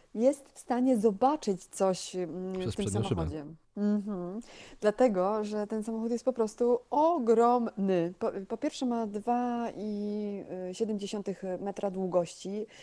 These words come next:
Speaker 1: ma, ma bardzo nisko zawieszone podwozie, no tak jakbyście, nie wiem, no siedzieli tyłkiem po, mm, na asfalcie mniej więcej, tam jest naprawdę m-, malusieńki prześwit. E, i, i, i jeszcze dodatkowo,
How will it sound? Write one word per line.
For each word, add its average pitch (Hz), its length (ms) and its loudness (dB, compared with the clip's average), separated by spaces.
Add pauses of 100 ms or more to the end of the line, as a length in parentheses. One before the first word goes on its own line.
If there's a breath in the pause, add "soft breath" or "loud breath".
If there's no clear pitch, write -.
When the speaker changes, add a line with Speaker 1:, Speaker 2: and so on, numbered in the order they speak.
(120)
Speaker 1:
ma, 202 100 -2 (240)
ma 214 180 2
bardzo 233 440 6
nisko 214 360 0
zawieszone 196 520 -2
podwozie, 180 520 -4
no 202 100 -6
tak 214 200 -8
jakbyście, 208 420 -2
nie 202 140 -2
wiem, 190 120 -6
no 196 80 -6
siedzieli 214 360 -2
tyłkiem 196 400 -2
po, 185 380 2
mm, 196 380 -6
na 185 320 0
asfalcie 185 500 -2
mniej 185 220 -2
więcej, 175 340 -4
tam 185 120 -8
jest 185 120 -8
naprawdę 185 360 -4 (360 loud breath)
m-, 196 280 -4
malusieńki 208 540 0
prześwit. 190 640 -4 (640 loud breath)
E, 208 320 2 (100)
i, 214 60 -2 (840)
i, 214 40 -2
i 208 80 0
jeszcze 240 260 2
dodatkowo, 214 720 2